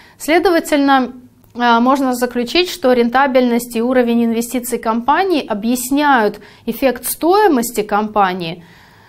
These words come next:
Э, то есть, если мы добавляем два этих фактора, то эффект стоимости как бы улетучивается.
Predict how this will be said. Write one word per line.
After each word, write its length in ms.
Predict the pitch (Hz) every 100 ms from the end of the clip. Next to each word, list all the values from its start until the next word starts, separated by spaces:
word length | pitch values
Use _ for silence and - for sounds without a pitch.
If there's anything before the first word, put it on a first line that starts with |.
| _
Э, 240 | 226 202 208
то 80 | 247
есть, 240 | 254 247
если 380 | 240 262 269 262
мы 140 | 247
добавляем 520 | 226 220 247 254 240 226
два 240 | 226 226
этих 240 | 226 214
фактора, 540 | - 330 415 - 240 196
то 100 | 214 208
эффект 300 | 208 254 247
стоимости 580 | - 302 330 277 254 233
как 200 | 247 233
бы 140 | 254
улетучивается. 1000 | 247 262 233 160 - 156 147 147 -